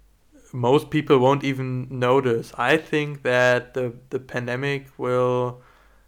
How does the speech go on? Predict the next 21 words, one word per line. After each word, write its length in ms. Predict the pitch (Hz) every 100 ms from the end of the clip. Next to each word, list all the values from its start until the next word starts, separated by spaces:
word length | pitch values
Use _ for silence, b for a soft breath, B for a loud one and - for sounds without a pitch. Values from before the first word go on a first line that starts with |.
| b - 151
uh, 300 | 135 131 131
slowly, 1200 | - 131 127 139 151 147 143 139 135 131 - -
if, 280 | 135 131 -
if, 240 | - 131 -
if 280 | 135 131 -
we 360 | 131 127 123
get 200 | 120 131
it 100 | 135
under 180 | 131 131
control, 600 | 127 131 123 135 135 156
then 420 | 139 135 135 131
it 120 | 127 131
will 140 | 131
slowly 600 | 131 - 127 139 151 147
fade 240 | 139 127 120
out 260 | 120 143
at 140 | 160 156
one 220 | 151 151
point, 420 | 151 151 156 156
and, 400 | 135 135 135 127 -
uh, 260 | - -